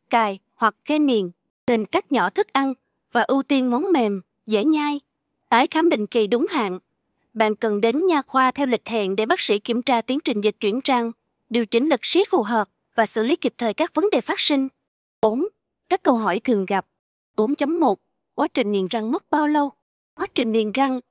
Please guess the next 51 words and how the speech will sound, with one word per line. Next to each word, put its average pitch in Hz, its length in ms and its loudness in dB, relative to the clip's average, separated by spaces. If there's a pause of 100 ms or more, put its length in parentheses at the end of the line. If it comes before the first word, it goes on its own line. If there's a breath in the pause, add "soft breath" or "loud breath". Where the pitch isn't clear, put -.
(240)
sẽ - 180 -4
mất 302 280 0
từ 233 120 4
mười 214 200 0
tám 254 360 -2
đến 349 160 0
hai 302 140 -2
mươi 269 140 2
bốn 277 200 0 (100)
tháng, 339 220 0 (340)
tùy 262 180 2
vào 233 140 0
tình 226 220 -2
trạng 196 280 0
răng 277 240 -2
miệng 180 240 0 (400)
và 233 160 2
phương 294 220 -2
pháp 403 220 -4
niềng 233 280 2 (260)
mà 233 160 2
bạn 202 200 -2
lựa 208 180 0
chọn. 185 380 -4 (480)
Bốn 247 180 0
chấm 349 200 0
hai. 247 340 -2 (540)
Nên 254 200 2
chọn 208 200 0
phương 240 220 -6
pháp 330 260 -2
niềng 220 180 2
răng 302 220 0
nào? 233 240 0 (440)
Mỗi 240 200 2
phương 269 220 0
pháp - 280 -6
niềng 226 240 0
răng 233 260 0 (280)
sẽ 302 180 0
phù 247 220 2
hợp 214 280 0
với 330 120 0
những 247 180 0
đối 330 160 0
tượng 185 220 0
khác 392 240 -8
nhau. 269 240 0 (640)
Niềng 226 240 2
răng 254 220 0
mắc 427 140 -2